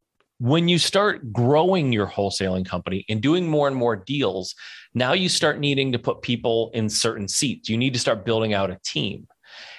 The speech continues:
And part of the building out the team, if you're gonna do more and more deals, you also have to build out a marketing strategy so that you're not just getting one deal every three or four or six months, once a year, just like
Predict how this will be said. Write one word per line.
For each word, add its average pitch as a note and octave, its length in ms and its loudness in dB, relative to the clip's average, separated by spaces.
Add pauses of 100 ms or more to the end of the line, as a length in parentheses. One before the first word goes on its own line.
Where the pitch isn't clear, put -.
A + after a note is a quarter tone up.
(100)
And D3+ 160 -2
part F3 260 2
of F#3+ 120 0
the E3 60 0
building E3 340 2
out C#3 100 2
the B2 80 -4
team, F3 500 0
if B2 120 -4
you're D3+ 100 2
gonna E3 160 2
do D#3 160 2
more D3 160 4
and C#3 100 0
more B2+ 140 2
deals, E3 360 -2
you C3 120 2
also D3+ 280 2
have E3+ 160 0
to C3 60 -6
build A2+ 260 2
out A2 320 2
a G#2+ 60 0
marketing A#2+ 500 2
strategy F#2 680 -2 (220)
so D3+ 180 2
that C#3 180 2
you're C#3 140 0
not D3 180 0
just C3+ 160 -2
getting B2+ 300 0
one B2 280 0
deal A2+ 360 2
every G#2+ 480 0 (100)
three A#2 380 -2
or A2 80 0
four A2 320 2
or G#2 40 0
six - 460 -4
months, G#2+ 300 -2
once G#2+ 260 -2
a A2 40 -2
year, G#2+ 440 2
just - 320 -4
like G#2 240 -2